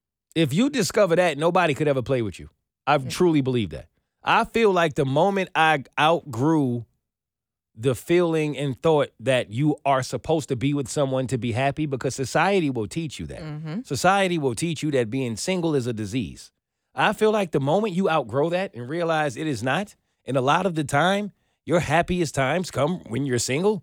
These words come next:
Speaker 2: Mm-hmm.
Speaker 1: and a lot of the time, your single friends are a lot happier than your friends that are married, you will truly not let anybody play with you.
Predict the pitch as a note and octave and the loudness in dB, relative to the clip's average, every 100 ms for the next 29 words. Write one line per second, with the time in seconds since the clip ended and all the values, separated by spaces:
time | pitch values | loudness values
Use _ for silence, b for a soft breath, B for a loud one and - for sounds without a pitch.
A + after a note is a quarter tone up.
0 | - F3 F#2+ B2+ C3+ C#3 D#3+ F3+ E3 D3+ | -8 -8 -2 0 2 2 2 0 -2 0
1 | E3 F#3 E3+ D#3 - - E3+ F#3+ F#3+ - | 2 2 0 -2 -2 -2 0 0 -2 -2
2 | D#3 F#3+ D#3+ A#2+ A#2 D3 A#2+ D#3 E3 E3+ | -2 0 0 -2 0 0 0 -2 -2 -2
3 | D3+ D3 D3+ D3 E3 E3+ D3 D3+ D3+ C3+ | -2 0 0 0 2 0 2 2 4 2
4 | C#3 D#3+ G#3 G3+ b b b b E3 A#3+ | 2 0 0 -2 b b b b 0 4
5 | A#3 D3+ - G3 B3 A3+ E3 G3 F3 F3+ | 4 2 0 2 2 2 2 2 2 0
6 | D3+ F3+ G3+ F#3+ E3+ B2+ - C#4+ C#4+ A2 | 2 0 4 2 2 -2 -2 0 0 -2
7 | F2+ C#2+ | -10 -18